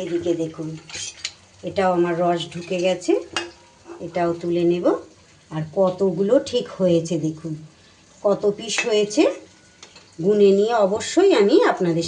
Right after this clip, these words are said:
সঙ্গে শেয়ার করব। কি দুর্দান্ত লোভনীয় হয়েছে দেখুন বন্ধুরা, সবগুলো আমার ভাজা হয়ে গেছে বন্ধুরা।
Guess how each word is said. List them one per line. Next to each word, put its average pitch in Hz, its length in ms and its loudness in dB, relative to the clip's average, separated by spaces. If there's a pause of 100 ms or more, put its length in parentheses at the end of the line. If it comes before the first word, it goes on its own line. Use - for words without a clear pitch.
সঙ্গে 170 240 0 (120)
শেয়ার 233 260 2 (120)
করব। 269 180 2 (920)
কি 330 100 8 (200)
দুর্দান্ত 247 600 0 (200)
লোভনীয় 170 600 4
হয়েছে 160 300 -4 (100)
দেখুন 170 240 -4 (100)
বন্ধুরা, 170 320 0 (1800)
সবগুলো 180 520 0 (120)
আমার 226 220 4 (760)
ভাজা 214 380 4
হয়ে 175 260 2
গেছে 170 200 -4 (100)
বন্ধুরা। 170 340 2